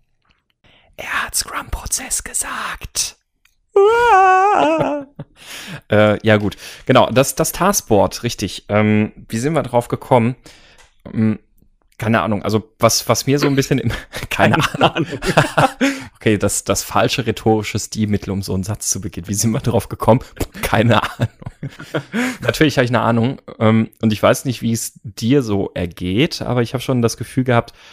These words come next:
Speaker 1: dass Taskboards manchmal schon ein bisschen komisch aussehen.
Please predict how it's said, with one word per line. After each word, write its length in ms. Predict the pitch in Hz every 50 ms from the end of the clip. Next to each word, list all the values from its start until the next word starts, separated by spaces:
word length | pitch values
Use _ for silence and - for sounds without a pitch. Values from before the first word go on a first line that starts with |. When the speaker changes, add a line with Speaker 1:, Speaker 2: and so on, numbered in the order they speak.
| - - - - - _ _ _ _ _ _ _ _ _ _ _ _ _ -
Speaker 1:
dass 160 | - 110 -
Taskboards 760 | - - - - - - - 175 160 165 - - - - _ _ -
manchmal 640 | 120 110 101 98 107 143 156 - 160 156 151 147 139
schon 420 | - - 131 127 131 131 127 - - -
ein 120 | 117 107
bisschen 300 | 104 120 123 127 120 110
komisch 420 | - - 110 104 104 101 92 - -
aussehen. 460 | - 95 - - - 82 85 87